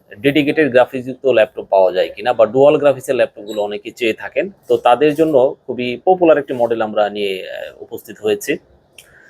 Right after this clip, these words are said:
আর মোটামুটি, আহ, ইউজার ফ্রেন্ডলি বা, আহ, কাস্টমার বাজেট ফ্রেন্ডলি একটি ডিভাইসের মধ্যে খুব অন্যতম একটি মডেল এটি। যে মডেলটি আমরা কথা বলছি, এটি এইচপির EliteBook সিরিজের এইট ফোর ফাইভ জি সেভেন, এইট ফোর ফাইভ জি সেভেন।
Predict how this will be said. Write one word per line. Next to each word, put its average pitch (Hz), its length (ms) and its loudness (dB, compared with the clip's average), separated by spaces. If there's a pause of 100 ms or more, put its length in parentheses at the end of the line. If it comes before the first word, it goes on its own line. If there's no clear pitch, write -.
আর 104 160 2 (140)
মোটামুটি, 139 460 0
আহ, 107 360 -4 (180)
ইউজার 151 380 2
ফ্রেন্ডলি 143 420 -2
বা, 127 140 6
আহ, 104 380 0
কাস্টমার 139 520 -2
বাজেট 113 380 0
ফ্রেন্ডলি 135 260 0
একটি 127 160 -2
ডিভাইসের 117 380 -2
মধ্যে 110 340 -4
খুব 110 200 -14
অন্যতম 135 380 -2
একটি 101 220 -4
মডেল 80 280 -10
এটি। - 180 -20 (840)
যে 131 80 2
মডেলটি 156 380 4
আমরা 160 200 4
কথা 151 200 0
বলছি, 143 320 -4 (640)
এটি 139 120 -2
এইচপির - 360 0
EliteBook 147 360 2
সিরিজের 123 440 0 (160)
এইট 151 200 -2
ফোর 156 200 -2
ফাইভ 139 320 0 (280)
জি 123 160 -6
সেভেন, - 300 -8 (540)
এইট 127 220 -2
ফোর 139 180 2
ফাইভ 113 200 4
জি 104 100 -8
সেভেন। 156 340 -4